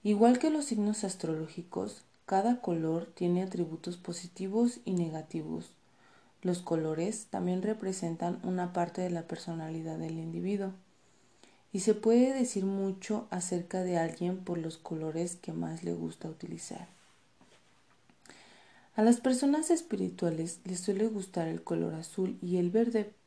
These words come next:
porque son colores que representan una disposición a crecer y aprender. El color rojo es más difícil. Significa que hay un lugar de su personalidad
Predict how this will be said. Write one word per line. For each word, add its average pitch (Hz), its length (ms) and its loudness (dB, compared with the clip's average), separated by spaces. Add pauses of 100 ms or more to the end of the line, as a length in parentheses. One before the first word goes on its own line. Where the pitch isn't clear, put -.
(240)
porque 180 540 -2 (280)
son 196 280 -2
colores 202 520 0
que - 160 -4
representan 175 840 -2
una 196 240 0
disposición 180 840 -4 (360)
a 175 140 -4
crecer 190 640 -2
y 190 120 -2
aprender. 175 520 -4 (680)
El 160 220 -8
color 156 480 -6
rojo 214 500 2 (640)
es 247 380 6
más 208 400 0
difícil. 175 560 -6 (400)
Significa 185 880 0 (180)
que 190 200 2
hay 208 260 0 (400)
un 233 240 8
lugar 190 500 6
de 185 320 -4 (280)
su - 260 -4
personalidad 165 960 -2